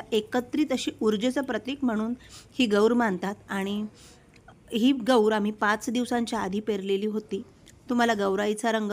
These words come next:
पिवळा दिसत असेल, कारण आपण ज्यावेळेस ही गौर पेरतो ती झाकून ठेवावी लागते. ही गौर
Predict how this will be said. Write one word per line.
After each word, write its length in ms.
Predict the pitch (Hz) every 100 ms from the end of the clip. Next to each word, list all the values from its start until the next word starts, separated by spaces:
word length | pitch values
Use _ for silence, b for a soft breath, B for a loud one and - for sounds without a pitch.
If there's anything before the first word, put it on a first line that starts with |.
| 208
पिवळा 260 | 214 190 196
दिसत 280 | 190 - 311
असेल, 200 | 262 226
कारण 240 | 269 269
आपण 300 | 262 277 277
ज्यावेळेस 400 | 247 240 247 262
ही 80 | 254
गौर 260 | 208 202 220
पेरतो 400 | 220 233 202 196
ती 140 | 226
झाकून 380 | 208 190 202 240
ठेवावी 340 | 247 214 196
लागते. 360 | 196 185 - 220 _ _ _ _ _ _ _ _ _ _ B B B
ही 140 | - 247
गौर 260 | 208 214